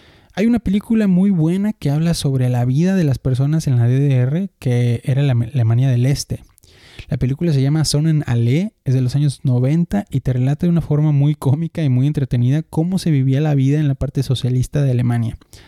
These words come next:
Y otra película que le recomiendo mucho, si no la han visto, es la de Goodbye Lenin.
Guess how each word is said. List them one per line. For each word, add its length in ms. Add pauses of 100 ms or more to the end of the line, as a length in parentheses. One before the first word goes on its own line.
(540)
Y 60
otra 140
película 400
que 160
le 80
recomiendo 600
mucho, 640
si 160
no 120
la 80
han 160
visto, 520
es 140
la 140
de 160
Goodbye 420
Lenin. 460